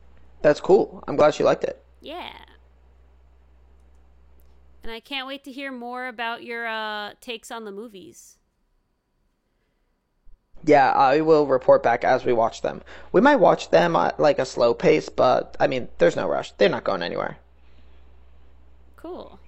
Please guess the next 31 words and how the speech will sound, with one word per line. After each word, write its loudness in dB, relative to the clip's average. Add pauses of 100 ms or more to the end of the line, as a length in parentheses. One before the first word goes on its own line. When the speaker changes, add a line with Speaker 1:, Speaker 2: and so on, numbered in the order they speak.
(1700)
Speaker 2:
All -10
right. -10 (240)
Let's -6
pull -10
up -4
my -10
anime -8
li-, -12
well, -4
not -6
my -6
actual -4
anime -10
list, -14
the -12
anime -8
list -14
I -10
keep -18
on -10
my -12
phone. -12 (840)
I 0
think -4
we've -8
basically -4
already -4
summed -8
up -8
Spy -8
Family. -12